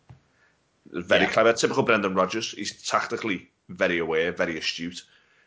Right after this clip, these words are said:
Speaker 1: Um, th-, there are times he gets it wrong, same as everybody. He's human, but I thought that one was, was picture perfect for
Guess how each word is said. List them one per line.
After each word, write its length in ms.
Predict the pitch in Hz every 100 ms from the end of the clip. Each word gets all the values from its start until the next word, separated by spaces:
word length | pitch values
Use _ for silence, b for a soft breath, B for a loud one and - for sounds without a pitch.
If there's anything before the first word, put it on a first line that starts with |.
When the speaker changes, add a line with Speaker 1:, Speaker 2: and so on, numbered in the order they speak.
| b b -
Speaker 1:
Um, 320 | 80 80 82
th-, 180 | - 92
there 120 | 107 98
are 120 | 87
times 220 | 101 90
he 60 | 90
gets 160 | 82
it 80 | -
wrong, 180 | 87 98
same 180 | 104 90
as 80 |
everybody. 300 | 92 98 104
He's 140 | 92 -
human, 260 | 90 104
but 380 | 107 95 85 85 -
I 60 | 82
thought 260 | - 85 82
that 120 | 78
one 160 | 80 80
was, 320 | 76 - - _ _ -
was 100 | -
picture 340 | - - -
perfect 420 | - 82 80 87
for 300 | - 90 76